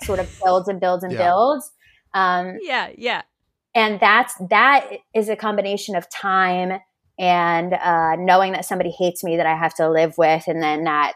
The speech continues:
Speaker 1: that sort of brews in that way. So yeah, basically people's emotions.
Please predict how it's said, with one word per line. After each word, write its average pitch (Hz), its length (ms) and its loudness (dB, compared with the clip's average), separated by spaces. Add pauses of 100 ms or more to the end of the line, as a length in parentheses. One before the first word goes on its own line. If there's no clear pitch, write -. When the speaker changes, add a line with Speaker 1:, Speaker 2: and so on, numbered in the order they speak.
Speaker 1:
that 143 220 2
sort 156 240 -2
of 147 120 -14
brews 143 340 -6
in - 120 -18
that - 200 -8
way. - 260 -8
So 202 140 -6
yeah, 214 320 4 (1120)
basically 440 360 2
people's 320 320 -2
emotions. 208 840 0